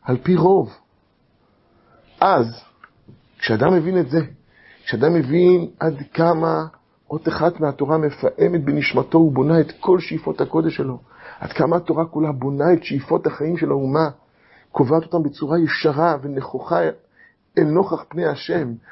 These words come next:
מצעידה אותם במסילה העולה בית אל, אז ידע איך משתמשים לאורה של תורת חיים, לא רק בתור תורה שמדריכה את האדם מבחוץ, אלא בתור תורה שמעצימה את תנועות החיים שלו.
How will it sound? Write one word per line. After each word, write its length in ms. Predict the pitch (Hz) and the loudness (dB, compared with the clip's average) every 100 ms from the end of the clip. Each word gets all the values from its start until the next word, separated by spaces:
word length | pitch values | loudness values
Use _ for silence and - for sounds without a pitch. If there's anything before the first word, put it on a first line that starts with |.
| - | -6
מצעידה 460 | 135 - - 135 170 | -6 -6 -10 0 2
אותם 280 | 175 185 160 | 2 0 -4
במסילה 480 | 151 139 - 147 | -6 -8 -4 0
העולה 260 | 160 151 151 | 0 0 -2
בית 240 | 139 135 | -4 -6
אל, 280 | - 170 120 120 _ _ _ _ _ _ | 0 0 -2 -10 _ _ _ _ _ _
אז 300 | 160 196 135 | 0 0 -2
ידע 380 | 143 131 156 120 - _ _ _ - | -6 -2 -4 -4 -12 _ _ _ -4
איך 160 | 165 175 | -2 -2
משתמשים 680 | 151 - 127 120 - 156 | -6 -4 -6 -4 -4 -2
לאורה 420 | 131 117 113 135 117 - _ _ _ _ | 0 -2 0 -2 -4 -8 _ _ _ _
של 220 | - 120 | -8 -4
תורת 380 | 110 117 110 123 | -2 -2 -2 -4
חיים, 300 | - 110 123 107 _ _ _ - | -4 -4 -4 -8 _ _ _ 0
לא 120 | 139 | 2
רק 100 | 160 | 2
בתור 320 | 143 - 131 | 0 0 0
תורה 300 | - 117 156 175 _ _ _ _ | 0 0 0 -4 _ _ _ _
שמדריכה 540 | - 120 110 113 139 | -8 -4 -4 -4 -2
את 100 | 135 | 0
האדם 240 | 127 117 135 | 0 0 -2
מבחוץ, 560 | 117 - 175 165 - _ _ _ _ 131 | -4 0 0 0 -2 _ _ _ _ -2
אלא 140 | 123 | 0
בתור 320 | 117 117 117 | 2 0 -2
תורה 300 | 113 113 139 | 0 0 0
שמעצימה 880 | 147 127 117 110 - - 123 120 156 | 0 -2 0 -2 -6 -2 2 4 4
את 120 | 139 | 0
תנועות 380 | - 120 131 143 | -2 0 2 0
החיים 320 | 131 117 127 | -2 0 0
שלו. 280 | 156 107 101 | 0 -4 -6